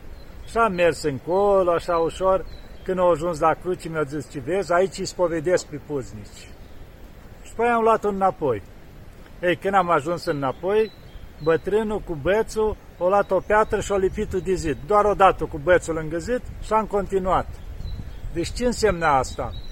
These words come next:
Bătrânul, ca să nu stea să gândească dacă și-a făcut timpul lui care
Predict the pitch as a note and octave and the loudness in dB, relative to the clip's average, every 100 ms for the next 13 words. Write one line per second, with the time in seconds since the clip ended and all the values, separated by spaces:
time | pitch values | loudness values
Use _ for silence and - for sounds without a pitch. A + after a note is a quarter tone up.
0 | - - - - - - D#3 D3+ F#3 A3 | -10 -10 -12 -12 -14 0 0 2 0 0
1 | A3 F#3+ F#3 D#3+ F3+ G#3+ G#3+ - G3+ F#3 | 0 2 2 2 0 0 0 6 6 6
2 | F3+ D3 D#3+ D3+ G3 G3 - D#3+ D3+ E3 | 0 -2 0 4 6 4 2 0 2 2
3 | F3 F3 D#3 E3+ G3+ G#3+ G3+ G3+ C#3+ E3+ | 0 0 2 2 2 -4 0 -2 0 2
4 | F3+ F#3+ - D#3 D3 D3 | 4 4 4 2 4 0